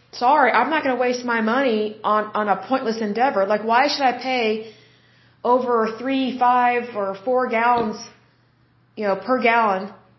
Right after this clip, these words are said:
Why, why should I pay that much money per gallon? That makes no sense. I remember when gas was under a dollar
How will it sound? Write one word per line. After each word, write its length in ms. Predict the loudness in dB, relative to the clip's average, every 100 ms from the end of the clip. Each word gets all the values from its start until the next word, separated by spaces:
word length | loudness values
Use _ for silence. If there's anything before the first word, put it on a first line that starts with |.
| _ _ _ _ _ _ _ _ _ _ _ -2
Why, 120 | 0
why 300 | 4 4 4
should 160 | 2 0
I 180 | 0
pay 300 | -2 -2 0
that 200 | 2 0
much 220 | 0 -6 -6
money 220 | -4 -4
per 180 | -4 -4
gallon? 400 | -4 -4 -4 0
That 180 | 0
makes 300 | 0 -2 -4
no 280 | -4 -2 -2
sense. 380 | -2 -6 -6 -4 0
I 220 | 2 2
remember 420 | 0 -2 0 0
when 220 | 0 -2
gas 440 | -2 -2 -2 -4 -4
was 140 | -4
under 340 | -2 -2 -2 -2
a 80 | 0
dollar 520 | 0 0 -2 -6